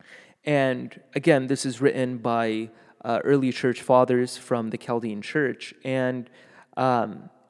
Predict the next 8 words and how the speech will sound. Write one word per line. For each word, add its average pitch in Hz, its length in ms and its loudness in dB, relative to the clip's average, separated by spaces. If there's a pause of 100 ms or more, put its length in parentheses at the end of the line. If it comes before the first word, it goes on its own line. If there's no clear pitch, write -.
(200)
the 147 140 4
words 190 300 8
that 180 120 8
I'm 156 120 4
gonna 151 180 4
be 127 380 -4
reading, 156 520 0
they're 131 160 4